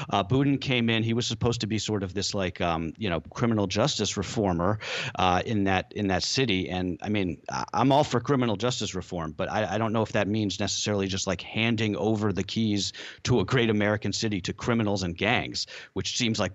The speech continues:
ba-, what's happening in San Francisco. And it's also not just San Francisco. Uh, my parents were recently in Seattle. Um, th-, they say that it's, you know, the, the, the homelessness and the crime situation in downtown Seattle is really something. Uh, people af-,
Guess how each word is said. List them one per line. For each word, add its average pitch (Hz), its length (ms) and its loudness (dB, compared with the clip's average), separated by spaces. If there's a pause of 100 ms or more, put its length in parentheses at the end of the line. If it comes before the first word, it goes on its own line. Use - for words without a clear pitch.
(120)
ba-, 95 220 0
what's 110 180 0
happening 107 300 0
in 90 80 -4
San 101 160 -2
Francisco. 101 480 -2
And 127 80 0
it's 120 100 0
also 180 160 2
not 123 180 2
just - 200 -4
San 113 80 -2
Francisco. 90 600 -6 (340)
Uh, 98 120 2
my 104 140 0
parents 123 400 0
were 101 80 -4
recently 95 500 -2
in 92 120 -4
Seattle. 131 680 2 (300)
Um, 82 380 0 (140)
th-, - 260 -10
they 95 160 -2
say 101 260 0
that 95 220 -4
it's, 95 240 -6
you 92 60 -2
know, 80 260 -2
the, 65 240 -8 (260)
the, 87 300 -4
the 90 220 -4
homelessness 117 640 2
and 90 260 -2
the 80 140 -2
crime 110 420 2
situation 104 500 0
in 80 60 -2
downtown 90 380 -2
Seattle 117 580 2
is 120 340 0 (140)
really 131 460 4
something. 123 580 2 (320)
Uh, 90 200 2
people 92 540 -2
af-, - 380 -4